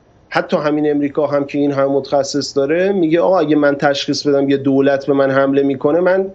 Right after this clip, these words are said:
این حق رو که با، اه، سلاح نظامی بیام باید برخورد کنم رو بر خودم محفوظ می‌دونم. یعنی اینها هم به یه سلوشن صد درصد نرسیدن. ولی خب،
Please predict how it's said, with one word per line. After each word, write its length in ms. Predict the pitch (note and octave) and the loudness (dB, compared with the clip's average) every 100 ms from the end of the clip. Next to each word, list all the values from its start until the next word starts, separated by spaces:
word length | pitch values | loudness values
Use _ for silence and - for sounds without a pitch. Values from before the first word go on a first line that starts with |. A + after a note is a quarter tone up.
| - _ _ | -16 _ _
این 160 | E3+ F3+ | -2 0
حق 380 | - F#3 F#3+ | -2 -2 -2
رو 120 | E3 D3+ | -2 -2
که 160 | D3+ | -4
با، 360 | C3+ C3+ C3+ C3 - - | -4 -2 0 -2 -6 -4
اه، 380 | C3 C3 B2+ | 0 0 -2
سلاح 540 | B2 - D3 C#3 C3+ C#3 | -4 -4 0 0 2 2
نظامی 720 | C#3 C3+ C#3 C3+ C#3 C#3 C3+ - _ _ | 0 0 2 2 2 0 -4 -10 _ _
بیام 340 | A#2+ C3 C#3+ C#3+ | -4 0 0 2
باید 180 | C#3 C#3 | 0 0
برخورد 480 | C3+ C3 C#3+ C3+ | 0 -2 -2 -4
کنم 340 | C3 C#3 C#3 F#3 | -4 -2 0 2
رو 100 | G3+ | 2
بر 120 | G3 | 0
خودم 320 | G3 G#3+ G#3+ | 0 0 0
محفوظ 560 | G#3 F#3+ F#3+ A3 G#3+ C3+ | 0 0 -2 -2 -2 0
می‌دونم. 460 | A2 G2+ G2 G#2 - _ _ _ - | -2 -2 -6 -10 -16 _ _ _ -2
یعنی 260 | D3 F#3+ F#3+ | 0 0 0
اینها 480 | F#3 F3+ - A3 | 0 0 0 0
هم 240 | G#3 F#3+ E3+ | 0 0 0
به 80 | D#3 | 0
یه 140 | F3 | -2
سلوشن 440 | E3+ D#3 C#3 E3+ | -4 -6 -4 -4
صد 280 | E3+ E3 C3 | 0 -2 0
درصد 380 | C3 B2+ D#3+ D3+ | -2 -2 -2 0
نرسیدن. 520 | C#3 A#2 - A2+ A2+ | 0 -2 -4 -6 -2
ولی 200 | D3+ F#3 | 0 0
خب، 260 | F#3+ F#3+ | 0 -2